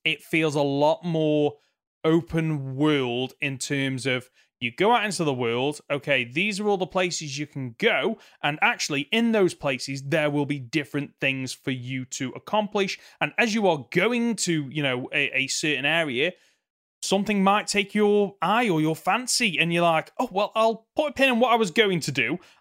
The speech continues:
I want to go and explore that cave. I want to go and explore that tower." And that is something that Legends Arceus was lacking, that there wasn't really,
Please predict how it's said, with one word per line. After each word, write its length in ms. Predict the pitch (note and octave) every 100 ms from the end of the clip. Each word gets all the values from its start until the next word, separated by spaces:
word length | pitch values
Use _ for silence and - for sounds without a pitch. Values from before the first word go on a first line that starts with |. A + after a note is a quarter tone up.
| _ -
I 140 | A#3+
want 160 | C#4+ B3+
to 80 | F3+
go 200 | E3+ D3+
and 80 | C#3+
explore 420 | B2+ - D#3 C#3
that 180 | B2 -
cave. 300 | C#4 C#4 D#3
I 180 | G#3 B3+
want 200 | C4 G3+
to 100 | F3
go 220 | D3+ C#3
and 80 | C#3
explore 500 | - - - E3 D3
that 240 | C#3 C3+ - _ _
tower." 460 | - A3 C4+ F3 A#2+ - _ _ _ _ _ -
And 280 | G#3 G3+ G3+
that 340 | D#3+ B3 C4+
is 180 | B3 G3
something 500 | - A#3+ G#3 G#3 F#3
that 180 | D#3+ -
Legends 320 | F3+ F3 F3+
Arceus 460 | E3+ E3 - E3 - -
was 640 | E3+ E3+ E3+ G#3 G#3 D#3
lacking, 760 | D#3 B2 - B2+ A2 C3 D3+ C3+
that 160 | D#3+
there 80 | E3
wasn't 480 | D#3+ F3 E3 D#3 D#3
really, 560 | D#3 F#3 F3+ E3+ E3